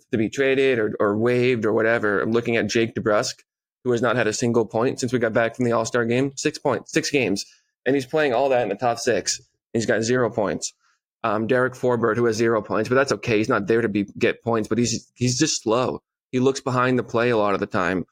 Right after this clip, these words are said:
And then, um, even Matt Grzelcyk, who's, you know, he's not abysmal or anything like that, but he's just become exposed, ex-, uh, expendable,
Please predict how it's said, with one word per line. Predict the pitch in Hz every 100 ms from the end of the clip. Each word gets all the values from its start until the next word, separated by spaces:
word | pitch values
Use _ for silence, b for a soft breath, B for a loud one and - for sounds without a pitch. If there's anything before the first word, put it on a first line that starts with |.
| _ _ _ _
And | 117 120
then, | 113 110 110
um, | 107 101 98
even | 117 120
Matt | 117 113
Grzelcyk, | 110 117 104 90 -
who's, | 127 123 113
you | 101
know, | 120 113
he's | 117
not | 127 123
abysmal | - 104 127 131 113
or | 104
anything | 104 101 110
like | 104 101
that, | 101 104
but | - 107
he's | 107
just | 123 -
become | - 147 143
exposed, | 123 - 104 123 - _ _ -
ex-, | 123 - -
uh, |
expendable, | 117 92 - 123 101 95 101